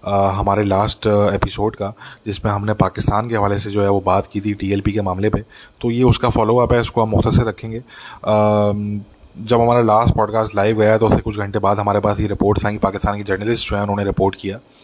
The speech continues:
और definitely उनको जो है वो पाकिस्तान की सरकार ने जो है वो फीड किया, क्योंकि, अ, ज़ाहिर जो सरकार के लोग हैं पाकिस्तान के, उन-, उन-, उनके, उन-, इतनी हिम्मत उनकी अपने, उनकी जो है वो है नहीं, ना उनकी ये श-, जो है वो इतनी शक्ल है कि वो आके जो है वो पाकिस्तानी पब्लिक को ये बताएंगे, "जी हमने डील कर ली है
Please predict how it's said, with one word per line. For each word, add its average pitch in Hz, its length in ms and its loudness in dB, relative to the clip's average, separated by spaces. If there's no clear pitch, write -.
और 101 360 4
definitely 120 440 0
उनको 113 280 2
जो 113 120 4
है 110 100 4
वो 113 80 4
पाकिस्तान 104 380 0
की 110 80 -6
सरकार 101 400 0
ने 113 140 -2
जो 110 100 2
है 107 60 4
वो 110 140 4
फीड 107 280 -2
किया, 113 240 2
क्योंकि, 104 680 0
अ, - 180 -10
ज़ाहिर 117 180 4
जो 113 100 0
सरकार 107 420 2
के 110 100 -2
लोग 104 220 4
हैं 110 80 0
पाकिस्तान 104 400 0
के, 107 180 -2
उन-, 104 300 -4
उन-, 107 120 -4
उनके, 110 240 -4
उन-, 110 300 -6
इतनी 123 240 -4
हिम्मत 113 280 -2
उनकी 110 200 2
अपने, 104 240 0
उनकी 107 320 -10
जो 107 120 0
है 101 60 2
वो 104 120 2
है 101 180 -4
नहीं, 110 160 -4
ना 113 140 2
उनकी 113 300 0
ये 110 320 2
श-, - 180 -8
जो 104 160 0
है 104 100 4
वो 107 100 4
इतनी 110 200 -2
शक्ल 117 300 2
है 113 60 -2
कि 110 100 -8
वो 104 200 0
आके 98 240 -2
जो 104 120 2
है 101 80 2
वो 104 100 0
पाकिस्तानी 101 380 -2
पब्लिक 104 260 -2
को 110 120 -2
ये 104 80 0
बताएंगे, 101 400 -2
"जी 104 140 -6
हमने 101 280 -4
डील 101 220 -2
कर 107 80 2
ली 98 200 -2
है 95 160 -4